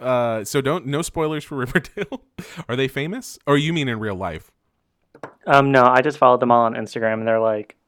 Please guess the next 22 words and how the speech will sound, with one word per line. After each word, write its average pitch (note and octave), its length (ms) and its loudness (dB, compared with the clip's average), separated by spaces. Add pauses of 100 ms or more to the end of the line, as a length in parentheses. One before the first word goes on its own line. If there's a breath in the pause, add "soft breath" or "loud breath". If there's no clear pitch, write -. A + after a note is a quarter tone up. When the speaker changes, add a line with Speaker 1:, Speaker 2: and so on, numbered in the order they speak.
(120)
Speaker 2:
really A#2 300 2
sweet, A#2 340 -6
and A#2+ 100 -4
they're A#2 100 2
obsessed A2+ 360 -4
with - 140 -12
each A2 140 -8
other, A2+ 240 2
and A2+ 140 -6
they A2 80 -2
just, A2+ 220 -4
like, A2 180 0
Instagram A2 540 -6
each G#2+ 140 -10
other A2 220 -2
and A2 100 -2
always A2 220 -4
tag A2+ 260 -4
each A2 140 -10
other B2 180 2
and B2+ 140 -4
stuff. C#3 400 -2